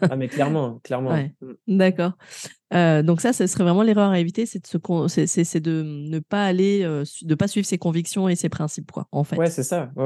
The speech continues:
Speaker 1: ouais,
Speaker 2: Ouais.
Speaker 1: bien sûr. Faut, faut
Speaker 2: Ok.
Speaker 1: s'écouter, faut faire comme on le ressent et puis, euh,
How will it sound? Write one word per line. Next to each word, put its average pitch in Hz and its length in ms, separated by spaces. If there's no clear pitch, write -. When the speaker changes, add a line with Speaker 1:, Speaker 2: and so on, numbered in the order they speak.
Speaker 1:
ouais, 135 120
Speaker 2:
Ouais. 117 140
Speaker 1:
bien 120 160
sûr. 127 260
Faut, 123 140
faut - 140
Speaker 2:
Ok. 233 60
Speaker 1:
s'écouter, 156 500
faut 143 140
faire 120 200
comme 131 180
on 127 60
le 123 60
ressent 151 440
et 135 80
puis, 117 260
euh, 110 160